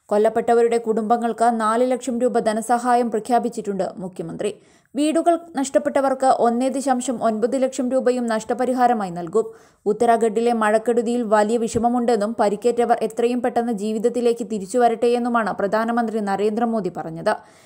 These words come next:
രക്ഷാപ്രവർത്തനം പുരോഗമിക്കുകയാണെന്നും എല്ലാവരുടെയും സുരക്ഷയ്ക്ക് വേണ്ടി താൻ പ്രാർത്ഥിക്കുന്നുവെന്നും പ്രധാനമന്ത്രി അറിയിച്ചു. ബി ജെ പി ദേശീയ അധ്യക്ഷൻ ജെ പി നദ്ദയും ഉത്തരാഖണ്ഡിൽ ദുരിതത്തിൽ അനുശോചനം അറിയിച്ചിട്ടുണ്ട്.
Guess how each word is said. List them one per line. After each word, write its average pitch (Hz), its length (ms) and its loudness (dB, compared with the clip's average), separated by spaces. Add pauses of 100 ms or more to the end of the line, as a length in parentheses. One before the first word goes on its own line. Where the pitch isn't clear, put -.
(260)
രക്ഷാപ്രവർത്തനം 339 840 4
പുരോഗമിക്കുകയാണെന്നും 262 1120 0
എല്ലാവരുടെയും 254 720 2
സുരക്ഷയ്ക്ക് 226 440 -2
വേണ്ടി 247 240 -2
താൻ 233 180 2
പ്രാർത്ഥിക്കുന്നുവെന്നും 214 960 -2
പ്രധാനമന്ത്രി 214 580 -2
അറിയിച്ചു. 175 420 -4 (460)
ബി 220 200 -2
ജെ 226 180 2
പി 247 160 -2
ദേശീയ 226 480 0
അധ്യക്ഷൻ 240 440 -2
ജെ 220 260 2
പി 240 80 -4
നദ്ദയും 240 460 0
ഉത്തരാഖണ്ഡിൽ 240 600 2
ദുരിതത്തിൽ 220 520 -2
അനുശോചനം 214 680 -2
അറിയിച്ചിട്ടുണ്ട്. 180 580 0